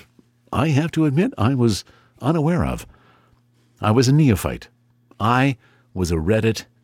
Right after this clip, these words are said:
neophyte. That has all been corrected now. My son, who, again, any regular listener to the podcast knows my son Ian. He's been involved with me since episode one.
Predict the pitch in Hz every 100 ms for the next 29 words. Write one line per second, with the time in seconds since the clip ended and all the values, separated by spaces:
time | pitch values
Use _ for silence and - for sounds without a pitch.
0 | - 92 92 85 - - - - _ _
1 | _ _ _ _ _ _ 87 85 113 117
2 | 98 - 110 120 127 - 98 78 - -
3 | - 78 - _ _ _ _ _ _ -
4 | 95 104 120 110 147 156 _ _ - 73
5 | 76 73 76 87 104 78 78 78 78 87
6 | 82 82 73 - _ _ - - 95 107
7 | 107 95 92 87 104 107 - 76 87 -
8 | 92 101 95 85 - 85 76 76 117 113
9 | 82 78 - 98 107 95 90 80 85 90
10 | 82 76 80 82 - 87 - 85 92 82
11 | 73 113 147